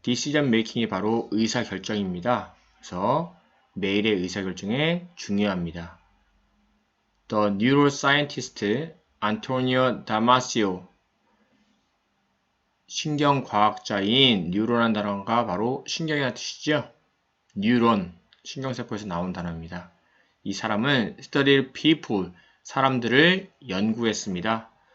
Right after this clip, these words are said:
어떤 사람들인가요? 지금 후 이하가 꾸며주고 있지요. Who were perfectly normal, 완전히 보통인 사람입니다.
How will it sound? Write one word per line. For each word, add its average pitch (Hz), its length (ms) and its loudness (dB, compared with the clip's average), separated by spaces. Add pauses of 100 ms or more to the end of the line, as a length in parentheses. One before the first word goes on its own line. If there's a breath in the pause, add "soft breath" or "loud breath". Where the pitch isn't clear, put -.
(380 soft breath)
어떤 98 360 -2
사람들인가요? 117 840 0
지금 87 160 -12
후 143 280 -4
이하가 104 600 0
꾸며주고 151 400 -2
있지요. 143 420 -4 (1800 loud breath)
Who 143 300 4
were 127 220 4 (880)
perfectly 156 720 0
normal, 117 600 4 (640)
완전히 135 840 2
보통인 135 600 -2
사람입니다. 113 1400 0